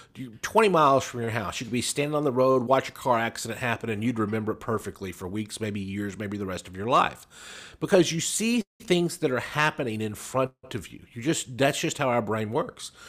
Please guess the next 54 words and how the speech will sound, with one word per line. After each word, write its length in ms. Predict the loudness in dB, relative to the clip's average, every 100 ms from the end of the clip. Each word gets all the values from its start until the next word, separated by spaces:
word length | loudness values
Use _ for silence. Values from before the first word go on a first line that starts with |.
| -16 -16
So 160 | -2 2
if 160 | 4 4
we 140 | 4
can 140 | 2 0
see 420 | 0 0 0 0
things 580 | 0 0 0 -4 -8 -2
that 120 | 0
actually 500 | 2 2 0 -4 -2
happen 380 | 0 0 0 -2
and 140 | -4
place 340 | -2 0 0 0
them 160 | -2
on 160 | 0 0
locations 720 | -2 -2 0 0 -2 -6 -6
in 140 | -4 -2
our 140 | -2
brain, 420 | 0 2 2 0
our 180 | 0 0
brain 360 | 4 2 4 4
will 160 | 4
remember 440 | 4 4 2 2 0
'em 60 |
if 120 | 0
it's 140 | -4 -4
crazy 460 | 0 2 2 -2
enough, 260 | -6 -8 -8
just 220 | -6 -2
like 160 | -2 -2
that 160 | -4
car 220 | -2 0 0
accident. 440 | 0 -8 -12 -14 -16 -20 -20 -20
So 120 | -2 2
the 80 |
Mind 300 | 8 8 8
Palace 360 | 6 2 2 0
works 380 | 0 0 0 -8
because 400 | -8 -2 -2 -2
you're 100 | -4
seeing 520 | -4 -2 0 0 -2
things 440 | -4 -4 -4 -6
happen, 540 | -2 -2 -2 -4 -8 -10 -16 -20
crazy 440 | -4 0 2 2 0
but 260 | 0 -2
bizarre 320 | -4 0 2
things 320 | 2 0 -8 -4
right 240 | -4 -2
there 140 | -4
in 80 | -6
front 200 | -6 -6
of 80 | -4
you 140 | -4
in 60 | -4
your 100 | -6
house. 420 | -8 -8 -8 -12